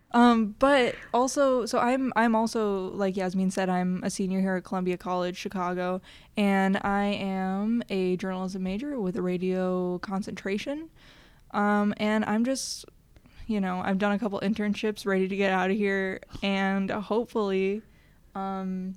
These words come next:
this is my first endeavor into live radio, so,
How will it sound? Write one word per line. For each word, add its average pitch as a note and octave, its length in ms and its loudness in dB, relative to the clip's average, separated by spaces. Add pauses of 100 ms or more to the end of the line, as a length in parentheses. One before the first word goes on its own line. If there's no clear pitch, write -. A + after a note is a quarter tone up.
(120)
this A3 180 4
is B3+ 80 -2
my A#3 140 4
first A3 320 2
endeavor F#3+ 360 4
into F#3+ 600 2
live F3 320 -2
radio, F#3 360 -4
so, F#3 460 -6